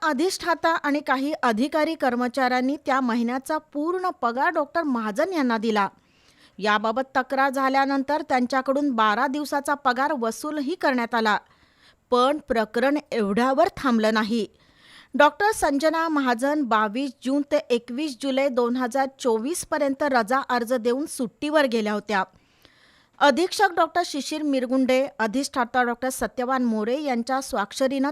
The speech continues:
त्यांची रजा मंजूर झाली होती, पण त्या गैरहजेरीच्या कालावधीतील सुद्धा सर्व पगार महाजन यांना मिळालाय. तर एप्रिल दोन हजार चोवीस मध्ये त्या सहा दिवस रजेवर होत्या, तरीही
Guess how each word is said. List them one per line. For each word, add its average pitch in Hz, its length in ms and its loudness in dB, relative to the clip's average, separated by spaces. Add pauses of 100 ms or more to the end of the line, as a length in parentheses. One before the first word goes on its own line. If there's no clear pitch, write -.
त्यांची 233 380 -2
रजा 330 260 2
मंजूर 294 340 0
झाली 269 260 0
होती, 247 320 2 (720)
पण 262 260 4
त्या 254 420 0
गैरहजेरीच्या 254 800 0
कालावधीतील 254 880 0
सुद्धा 233 640 -2
सर्व 285 440 2
पगार 254 440 0
महाजन 226 640 0
यांना 277 260 2
मिळालाय. 214 420 0 (960)
तर 370 320 8
एप्रिल 339 340 0
दोन 277 240 4
हजार 285 340 0
चोवीस 254 420 0
मध्ये 262 240 0
त्या 302 200 -2
सहा 262 360 0
दिवस 320 360 -2
रजेवर 254 460 2
होत्या, 247 480 0 (160)
तरीही 240 400 0